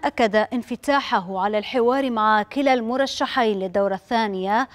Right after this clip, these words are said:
مشيرا إلى أنه سيتم اتخاذ قرار دعم أحد المرشحين بعد محادثات سيعقدها مع كل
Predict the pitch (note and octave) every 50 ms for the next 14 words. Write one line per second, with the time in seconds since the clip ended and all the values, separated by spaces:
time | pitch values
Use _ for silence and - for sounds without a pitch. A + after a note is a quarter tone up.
0 | - - - - - - - - G3+ G#3+ A3 - - D4 C#4 A#3 A#3 B3+ C#4+ C#4+
1 | B3+ A#3 A3 A3 G#3+ G#3 G#3+ B3 B3+ - A#3+ G3+ F#3+ - - A3+ G3 F#3+ - -
2 | G3 - - G#3+ G3 G3 - _ - A3+ G#3+ G#3+ A3 A#3+ A3+ G#3 G3 F3 G3+ F#3+
3 | F#3 F#3+ F#3+ - - A#3 - - A3+ F3 F#3+ F#3 F3+ F3 F3+ F#3 F#3 F3+ - -
4 | - F#3 - - G3+ A3+ B3+ C#4 D4+ E4 F#4+ F#4 _ - - - - _ _ _
5 | - G3+ G3+ G#3 G3 F#3 F#3 E3+ - F#3+ F3+ F3+ F3+ - - G3+ - - E3+ E3+
6 | D#3+ - G#3 G3+ F3 E3 - A#3+ F#3+ G3+ F3 D#3+ F3 F3 F3 F3+ E3 F3+ F#3 _
7 | - - D4 C4+ A#3+ G#3 F3+ F3 F3 E3+ E3+